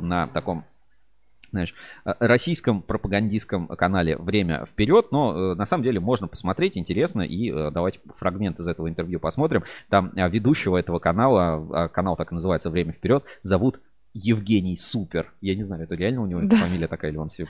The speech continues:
Speaker 1: м, придумал,
Speaker 2: Ну,
Speaker 1: но,
Speaker 2: псевдоним, скорее
Speaker 1: а,
Speaker 2: всего.
Speaker 1: псевдоним. Но как бы приколь-, прикольный контент, можно посмотреть. Давайте, а, немножко такого вот, а,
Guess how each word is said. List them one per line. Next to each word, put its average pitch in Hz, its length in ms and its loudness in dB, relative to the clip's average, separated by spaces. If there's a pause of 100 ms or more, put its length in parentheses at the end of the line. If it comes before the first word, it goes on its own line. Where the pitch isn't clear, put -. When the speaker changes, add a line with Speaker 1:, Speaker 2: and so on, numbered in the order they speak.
Speaker 1:
м, 82 240 -10
придумал, - 300 -4
Speaker 2:
Ну, 214 60 0
Speaker 1:
но, 165 120 0
Speaker 2:
псевдоним, 185 340 0
скорее 165 280 -2
Speaker 1:
а, - 80 -2
Speaker 2:
всего. - 100 -10
Speaker 1:
псевдоним. 90 420 0
Но 139 120 2
как 110 180 0
бы 82 300 2
приколь-, 117 340 0
прикольный 107 360 0
контент, 117 300 -2
можно 101 220 0
посмотреть. 120 320 -2
Давайте, 87 320 0 (180)
а, 78 240 2 (160)
немножко 98 580 -4
такого 87 300 -2
вот, 76 200 -8
а, 76 440 -6